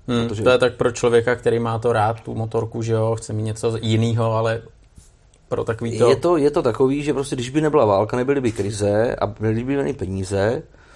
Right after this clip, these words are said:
Speaker 2: tak, eh, vlastně máš tendenci věci obměňovat, protože tě baví a protože s každým rokem a s každým, eh, s každým novým modelem přišly nový koně, nový úpravy na podvozku a všechno možný. A, a prostě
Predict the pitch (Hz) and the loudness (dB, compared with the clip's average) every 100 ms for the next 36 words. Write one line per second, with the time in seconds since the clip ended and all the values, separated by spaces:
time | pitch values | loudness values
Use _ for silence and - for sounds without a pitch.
0 | - - - - - 104 101 - 104 104 | -20 -20 -20 -8 -2 -2 -2 0 2 4
1 | 101 101 98 107 - 135 120 113 123 - | 2 2 0 -4 -4 -2 2 2 0 -2
2 | 113 113 123 - 131 107 110 120 107 113 | -2 0 -2 -2 -2 -2 -2 -2 0 2
3 | 113 113 117 113 - 107 107 113 113 98 | 2 2 2 0 -4 -6 -6 -6 -4 0
4 | 98 101 120 110 107 104 107 - 123 107 | 0 -2 -4 -4 -6 -6 -8 -4 -4 -4
5 | 117 104 92 107 110 107 - 95 104 110 | -2 -2 0 -2 0 -2 -4 -6 -2 0
6 | 107 95 92 - - - - - - - | 0 -2 -8 -14 -16 -16 -16 -16 -16 -16
7 | - - 90 95 90 - 101 107 107 120 | -16 -8 -4 -4 -4 -4 0 4 4 4
8 | 120 107 107 107 110 117 110 117 110 110 | 2 4 4 4 2 -2 -4 -2 0 0
9 | 110 101 104 113 135 147 110 107 101 113 | -2 -4 -2 -2 -2 -2 -2 -2 0 2
10 | 107 95 82 104 110 113 - 131 131 - | 2 0 -2 -2 -2 -6 -6 -4 -2 -4
11 | 95 104 123 107 98 101 107 117 - - | -6 -10 -6 -4 -4 -4 -6 -6 -12 -20
12 | - - - 101 101 104 - - 104 104 | -20 -20 -8 -2 0 0 -4 -10 -8 -8
13 | - 123 | -2 -2